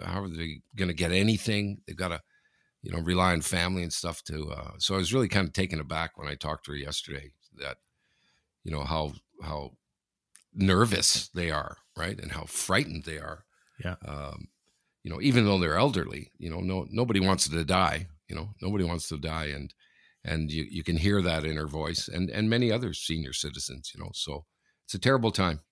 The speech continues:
Speaker 1: terrible time for, for everybody. But, uh, it, it put it in perspective for me yesterday,
Speaker 2: Right.
Speaker 1: you know, with,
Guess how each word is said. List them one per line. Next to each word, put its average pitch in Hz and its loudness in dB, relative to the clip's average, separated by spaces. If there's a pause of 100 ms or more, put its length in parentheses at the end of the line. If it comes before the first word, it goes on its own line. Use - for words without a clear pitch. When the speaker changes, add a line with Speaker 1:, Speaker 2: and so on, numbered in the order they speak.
Speaker 1:
terrible 110 -2
time 80 -2
for, 80 -10 (640)
for 120 4
everybody. 87 4
But, 80 -6 (640)
uh, 82 -2
it, 92 -4
it 95 -6
put 135 4
it 127 8
in 107 6
perspective 87 2
for 85 -4
me 78 -2
yesterday, 82 -4 (640)
Speaker 2:
Right. 90 2
Speaker 1:
you 82 2
know, 78 0 (320)
with, 78 -2